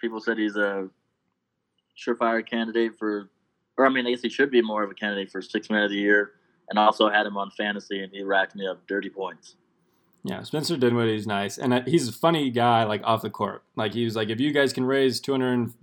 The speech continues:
Speaker 2: forty million dollars or whatever, I'll sign with any N B A team you guys choose." Like, that kind of stuff's fun.
Speaker 1: Yeah.
Speaker 2: All right, I like it. Good pick. I don't like the Nets, but I do like Spencer Dinwiddie. I wouldn't say I'm a fan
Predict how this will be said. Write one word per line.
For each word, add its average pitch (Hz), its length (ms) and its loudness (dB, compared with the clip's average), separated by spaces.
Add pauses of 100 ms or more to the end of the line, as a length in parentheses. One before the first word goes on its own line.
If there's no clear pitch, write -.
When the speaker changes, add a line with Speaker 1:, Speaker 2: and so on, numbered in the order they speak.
(160)
Speaker 2:
forty 131 360 2
million 123 320 2
dollars 120 340 4
or 120 40 -2
whatever, 107 460 0 (400)
I'll 117 140 4
sign 110 360 0
with 104 180 -4
any 117 220 -2
N 104 120 -2
B 104 140 0
A 101 60 0
team 104 240 -6
you 101 100 -6
guys 98 200 -4
choose." 110 460 -4
Like, 107 140 -4
that 117 160 0
kind 107 120 -4
of 98 60 -8
stuff's - 280 -4
fun. 120 280 -14 (1500)
Speaker 1:
Yeah. - 180 -2 (1040)
Speaker 2:
All 120 120 2
right, 131 260 2
I 120 80 0
like 120 180 2
it. - 140 -4 (160)
Good 127 160 -2
pick. 107 280 -2
I 123 60 2
don't 151 140 4
like 123 140 2
the 123 40 2
Nets, 110 360 0
but 113 140 -4
I 110 120 0
do 113 440 -2
like 101 200 0
Spencer 104 280 -6
Dinwiddie. 98 320 -6
I 110 60 0
wouldn't 123 160 2
say 117 140 -4
I'm 101 80 -2
a 101 60 -8
fan 101 520 -4